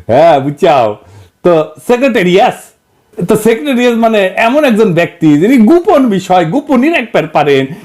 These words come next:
কিছু কথা থাক না গোপন। মধ্যযুগে তো ল্যাটিন থেকে ফরাসি ভাষায় এটা এসেছিল, বুঝাও, এসে এটা হয়ে গেল সেক্রেটারি, বুঝাও। চোদ্দশো থেকে পনেরোশো শতাব্দীতে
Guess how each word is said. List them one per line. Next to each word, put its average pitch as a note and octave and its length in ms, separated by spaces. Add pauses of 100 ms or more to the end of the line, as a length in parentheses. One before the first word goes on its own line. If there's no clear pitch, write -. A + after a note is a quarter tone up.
(120)
কিছু A3+ 280
কথা F#3+ 240
থাক G#3+ 240 (100)
না D#4 100
গোপন। C3+ 600 (580)
মধ্যযুগে F#3 960
তো G3 60
ল্যাটিন G3 360
থেকে C4+ 300 (320)
ফরাসি C#4 440
ভাষায় F3 420
এটা D#3 160
এসেছিল, B2+ 500
বুঝাও, B2+ 600 (440)
এসে A3+ 200
এটা A3+ 200
হয়ে G#3 220
গেল G3 220
সেক্রেটারি, C#3 680 (580)
বুঝাও। C3+ 500 (920)
চোদ্দশো B3 420
থেকে A3+ 180
পনেরোশো B3 440
শতাব্দীতে D#3 880